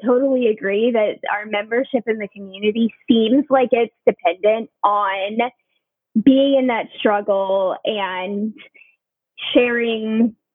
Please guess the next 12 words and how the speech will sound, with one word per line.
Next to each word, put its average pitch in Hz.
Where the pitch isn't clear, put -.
how 226
we're 220
feeling 208
in 226
the 190
struggle. 175
But 240
once 240
you're 214
out 226
of 233
the 220